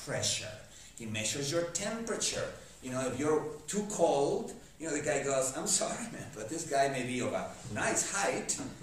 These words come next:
but he's dead." <laughs> He's too cold to be alive, right? And so those, those are, you know, and of course speed, not necessarily only in the sense of the speed of a car, you know, which is also a kind of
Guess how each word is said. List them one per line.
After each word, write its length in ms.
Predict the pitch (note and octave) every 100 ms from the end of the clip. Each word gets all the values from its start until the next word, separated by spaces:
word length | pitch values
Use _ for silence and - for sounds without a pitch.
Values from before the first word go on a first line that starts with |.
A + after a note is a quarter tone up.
| - E3+ -
but 160 | D#3+
he's 220 | E3+ E3 E3
dead." 420 | C#3+ - - - - - - - -
<laughs> 480 | - - - - -
He's 400 | B2+ - - - C3+
too 160 | C4+ C4+
cold 600 | - G#3+ F#3+ C#3+ - F#3+ - - -
to 80 | C3+
be 120 | B2+
alive, 640 | A#2 A#2 G#2+ F#2 - - -
right? 220 | A2+ C3+ - - - - - - - - -
And 140 | E3+
so 540 | E3 F3+ F3 F3 F3 - D3+
those, 260 | F3 A#3 -
those 220 | A3+ A#3+
are, 160 | A#3+ - - - -
you 80 | D#3+
know, 240 | C#3+ D3 C#3+
and 140 | C#3+
of 60 | C#3+
course 260 | F3 F3 -
speed, 800 | - - B3+ B3 - B2+ C3+ - - - - - - - -
not 220 | C#3 C#3
necessarily 480 | C#3 C#3 C#3 B2+ B2+
only 240 | B2+ B2+
in 60 | B2+
the 60 |
sense 360 | - B2+ B2 B2
of 120 | A2+
the 80 | G2+
speed 300 | - - D#3
of 80 | C3
a 80 | -
car, 760 | - E3 - - - G2+ G2+ - - G2+ G#2+ G#2
you 60 | A2
know, 140 | G#2+ G#2+
which 180 | G#2
is 140 | - A2
also 280 | G#2+ - G2+
a 160 | F#2
kind 260 | - G2 G2
of 140 | F#2